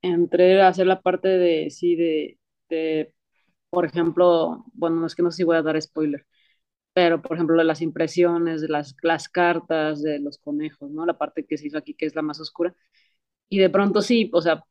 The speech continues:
pasaban cosas que, pues, que, que no teníamos previstas, ¿no? Como me dejaban un, me dejaron un puente hecho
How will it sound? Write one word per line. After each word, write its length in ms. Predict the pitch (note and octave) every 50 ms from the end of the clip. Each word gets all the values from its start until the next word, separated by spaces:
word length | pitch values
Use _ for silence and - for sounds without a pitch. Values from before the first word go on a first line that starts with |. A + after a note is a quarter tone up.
| _ _
pasaban 400 | - E3 - E3+ E3+ F3 F#3 F#3
cosas 460 | F3+ F3 E3+ D#3 F#3 G3 F#3 - _ _
que, 400 | - D#3+ D3+ - - B2+ _ _ _ _
pues, 220 | - - D3 - _
que, 360 | - - - - - - - _ _
que 100 | - D#3
no 160 | D3+ E3 E3+
teníamos 360 | - E3+ F3+ E3+ E3+ E3+ -
previstas, 460 | - E3+ E3 D#3 D#3+ D#3 - D#3 D3+ D3
¿no? 240 | D3+ D#3+ F#3+ G3
Como 640 | F#3 E3 D#3+ D3+ D3 C#3 D#3 D#3 - - - - - -
me 180 | D3 D#3 D#3
dejaban 420 | D3 D3 - D#3 D#3 D#3 D#3 D#3+ E3
un, 180 | E3 E3 - _
me 140 | - D#3+ D#3+
dejaron 340 | D#3 D3+ - E3+ E3+ F3 F3
un 140 | F3 F3 -
puente 300 | - F3 E3+ D#3+ - E3+
hecho 200 | D#3+ - -